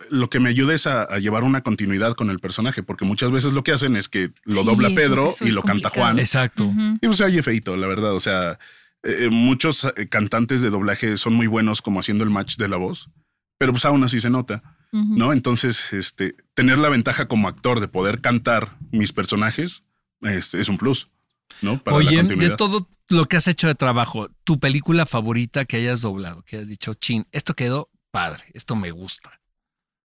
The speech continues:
Speaker 1: Mm, es una serie de Netflix que se llama Everything Sucks.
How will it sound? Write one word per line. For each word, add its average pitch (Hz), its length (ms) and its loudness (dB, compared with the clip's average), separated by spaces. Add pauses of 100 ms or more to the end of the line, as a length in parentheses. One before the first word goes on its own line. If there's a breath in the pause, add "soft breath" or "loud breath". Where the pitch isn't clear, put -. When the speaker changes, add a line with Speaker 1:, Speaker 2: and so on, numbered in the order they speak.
(1300)
Speaker 1:
Mm, 151 640 4 (240)
es 156 120 -2
una 208 140 4
serie 165 300 2
de 127 80 2
Netflix 123 480 0
que 117 120 -4
se 113 100 0
llama 107 580 0
Everything 104 360 -4
Sucks. - 480 -8